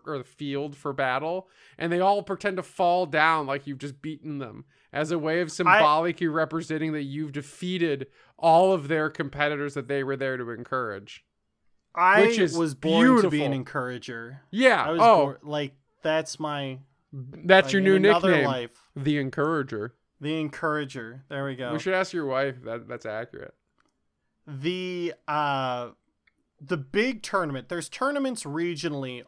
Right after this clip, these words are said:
Speaker 2: all across Mongolia, but the big tournament is at the Nadam Festival
Speaker 1: Yeah.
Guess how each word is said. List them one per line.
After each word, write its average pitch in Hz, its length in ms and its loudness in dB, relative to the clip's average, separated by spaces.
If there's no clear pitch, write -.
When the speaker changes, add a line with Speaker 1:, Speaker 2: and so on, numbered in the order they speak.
Speaker 2:
all 170 300 0
across - 600 -4
Mongolia, 120 680 -10
but 170 180 0
the 170 80 -2
big 226 360 -4
tournament 185 540 -6
is 156 220 -6
at 156 260 -2
the 147 240 -6
Nadam 156 1040 -2
Festival 123 800 -6
Speaker 1:
Yeah. 135 140 -10